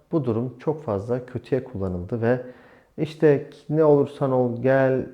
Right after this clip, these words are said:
bir iş bul, burada kalırsın, ihtiyaç var." gibi söylemlerle birçok insanın hayalleriyle oynandı.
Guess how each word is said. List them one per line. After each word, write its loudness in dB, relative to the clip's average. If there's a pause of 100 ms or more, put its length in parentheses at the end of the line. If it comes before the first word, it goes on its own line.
(460)
bir 0
iş -4
bul, 0 (200)
burada 2
kalırsın, 0
ihtiyaç -4
var." 4 (120)
gibi 0 (340)
söylemlerle 2 (280)
birçok -8
insanın -4
hayalleriyle 0
oynandı. -2